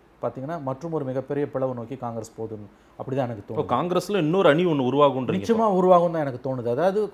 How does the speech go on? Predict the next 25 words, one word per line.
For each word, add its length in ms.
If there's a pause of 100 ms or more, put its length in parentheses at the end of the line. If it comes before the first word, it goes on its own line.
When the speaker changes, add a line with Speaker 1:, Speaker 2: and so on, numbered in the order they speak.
Speaker 1:
வரலாற்று, 600
நீங்க 240
எந்த 260
ஒரு 120
பிரச்சனையை 400
பத்தி 200
பேசும்போது 400
அதனுடைய 340 (340)
கடந்த 260
கால 460
வரலாறை 400
வச்சு 200
தான் 100
நீங்க 140
பேச 280
முடியும். 240 (420)
அப்படி 240
பார்க்கும்போது 460
interestingly 520
நீங்க 200
உள்ளுக்குள்ள 440
பார்த்தீங்கன்னா, 560
every 340 (200)
twenty 260
years, 240